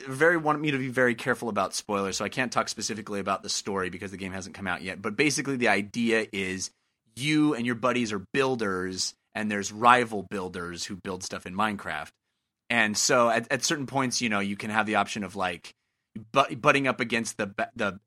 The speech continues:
enemy team, and they're mean to you, but you can be nice back. And, you know, it's, it's very much, like,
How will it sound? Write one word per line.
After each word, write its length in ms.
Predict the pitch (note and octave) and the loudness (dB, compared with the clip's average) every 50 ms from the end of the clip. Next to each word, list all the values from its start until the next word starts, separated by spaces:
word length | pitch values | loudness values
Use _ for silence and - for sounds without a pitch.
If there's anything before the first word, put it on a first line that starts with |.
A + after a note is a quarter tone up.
| _ - | _ -2
enemy 300 | - A#2+ A#2+ A2+ A2+ G2+ | 0 0 0 0 -2 -4
team, 360 | - - C3 A#2+ A2+ G#2+ G2+ | -4 -2 0 0 0 0 0
and 120 | G2 F#2+ G#2 | 0 0 0
they're 100 | A#2+ B2 | 0 0
mean 280 | A#2+ B2+ C3 B2+ B2 | 2 2 2 2 0
to 120 | A#2 - A2 | 0 -2 0
you, 180 | A2+ B2 A#2+ | 2 2 2
but 120 | G#2 A2+ A#2+ | 2 0 -4
you 100 | C3+ B2+ | -4 -4
can 100 | C3+ B2 | -2 0
be 120 | A#2+ A2 | 0 0
nice 420 | G#2 G#2+ A2+ A#2+ B2+ A#2+ - - | 2 4 4 2 2 2 0 0
back. 560 | - - A2 G#2+ G#2+ A2 G#2+ G#2 G#2+ - - - | 4 6 6 8 8 8 8 6 4 2 0 -8
And, 180 | F2+ E2+ F2 - _ _ _ _ _ - | -8 -10 -10 -14 _ _ _ _ _ 0
you 80 | A3+ | 4
know, 180 | A3 G3+ G3 G3 | 8 8 8 8
it's, 200 | F#3+ F#3 - - _ _ _ _ _ _ _ _ _ _ _ _ _ _ _ _ _ _ _ - | 6 4 0 -6 _ _ _ _ _ _ _ _ _ _ _ _ _ _ _ _ _ _ _ 0
it's 160 | - D3 C3+ | 0 2 2
very 280 | C#3 C3 F3 F3 F3 E3 | 6 8 10 10 10 10
much, 400 | D#3 D#3+ D#3 D3 A#2+ - - - | 8 6 6 6 6 2 0 2
like, 240 | C#3 A#2+ A#2 G#2 | 4 4 4 2